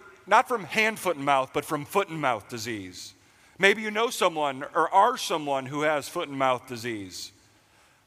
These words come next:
You're like, "I don't know, am I?" Well, you can just ask your friends. They'll tell you. I know there's been many moments in my life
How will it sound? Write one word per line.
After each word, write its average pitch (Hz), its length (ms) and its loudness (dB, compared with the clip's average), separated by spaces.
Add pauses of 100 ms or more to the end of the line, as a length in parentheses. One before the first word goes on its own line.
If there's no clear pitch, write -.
(220)
You're 123 140 -2
like, 120 160 2
"I 120 80 2
don't 123 100 -4
know, 123 160 0
am 123 160 -4
I?" 143 280 -2
Well, 147 160 -2
you 160 80 -6
can 151 80 -6
just 139 120 -6
ask 127 200 0
your 120 80 -8
friends. 101 260 -8
They'll 131 140 -2
tell 123 200 0
you. 90 180 -10 (600)
I 151 120 8
know 180 180 4
there's 165 160 -6
been 151 160 -2
many 156 220 -2
moments 156 320 -4
in 147 60 -8
my 123 120 2
life 104 420 -6